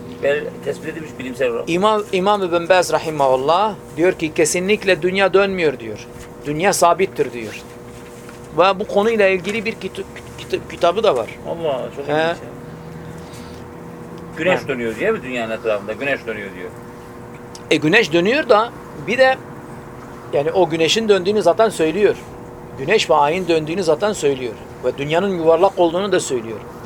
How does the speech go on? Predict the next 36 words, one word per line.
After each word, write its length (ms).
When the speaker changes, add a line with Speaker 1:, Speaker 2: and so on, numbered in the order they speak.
Speaker 1:
Ama 200
dünya 380
dönmüyor, 120
Speaker 2:
Ama 160
Speaker 1:
yerinde 200
Speaker 2:
dünya 200
Speaker 1:
duruyor. 160
Speaker 2:
dönmüyor 300
diyor. 260
Dünya 460
boşluktadır. 760
Tamam 260
mı? 220
Allah 300
Celle 280
Celle'nin 280
hikmetine 500
uygun 340
onu 320
boşlukta 440
yaratmıştır 720
ve 220
sabittir 680
diyor 240
dünya. 300
Yani 320
dünya 480
dönmüyor. 500
Eğer 340
dünya 300
dön-, 120
hatta 360
bir 100
yerinde 360
diyor 140
ki 220